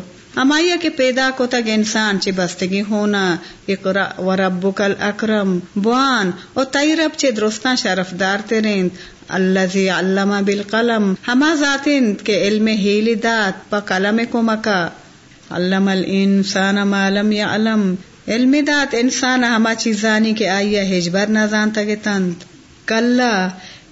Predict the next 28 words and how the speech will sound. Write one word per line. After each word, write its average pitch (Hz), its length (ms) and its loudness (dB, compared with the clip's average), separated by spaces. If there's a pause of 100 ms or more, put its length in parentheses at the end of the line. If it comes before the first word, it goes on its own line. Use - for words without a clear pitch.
ہجبر 190 360 0
نہ، 226 480 2 (320)
ان 185 320 2
الانسان 185 1000 2
لیطغی۔ 202 800 0 (360)
ای 262 220 -2
انسان 269 480 0
چے 269 180 0
حدہ 208 380 -2
سر 190 280 -2
وزو 185 420 0
کند۔ 190 260 -2 (220)
ان 180 80 0
رآہ 185 680 0
استغنا۔ 214 800 0 (340)
وقتی 233 360 0
کے 294 140 -2
بگندی 233 500 0
تو 214 160 0
اتارا 226 460 0
تونگر۔ 214 580 0 (300)
ان 190 240 2
الی 190 560 2
ربک 185 360 -2
الرجعی۔ 196 720 0 (160)
بے 254 160 0
شک 339 280 -2
ہر 320 120 2